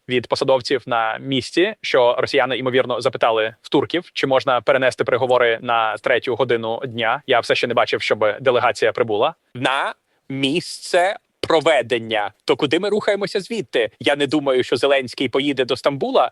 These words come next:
але, здається, його делегація на чолі з Єрмаком може все ж поїхати. І фактично вислухати росіян і зрозуміти, що вони хочуть як ціну за припинення вогню. А потім в цей момент, ем, це в основному залежить від українців,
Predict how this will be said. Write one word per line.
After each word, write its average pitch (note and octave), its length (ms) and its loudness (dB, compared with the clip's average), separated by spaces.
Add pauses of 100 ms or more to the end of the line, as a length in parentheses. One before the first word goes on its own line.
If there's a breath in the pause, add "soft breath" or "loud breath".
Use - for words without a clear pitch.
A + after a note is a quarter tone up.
але, C#3 360 2
здається, C#3 800 0
його C#3 260 0
делегація B2 840 0 (100)
на C3 300 0
чолі C#3 560 0
з A2+ 140 -10
Єрмаком C3 580 2 (180)
може D3 580 2
все C#3+ 340 0
ж - 120 -8
поїхати. A2+ 640 -4 (260 soft breath)
І C#3+ 80 -2
фактично F3 380 0
вислухати D3+ 460 0
росіян D3 520 0
і E3+ 60 -2
зрозуміти, D#3+ 460 0
що - 160 0
вони C#3+ 200 0
хочуть - 540 -2
як C#3+ 280 0
ціну C#3+ 440 0
за C3 140 0
припинення C3 460 -2
вогню. A#2+ 340 -2 (340 loud breath)
А C3 80 0
потім G#3+ 400 2
в - 60 -20
цей F3+ 160 0
момент, D3+ 500 -2
ем, B2+ 500 2 (200)
це E3 120 2
в C#3+ 60 -4
основному D3+ 360 0
залежить D3 420 2
від C3+ 240 -2
українців, D#3 580 0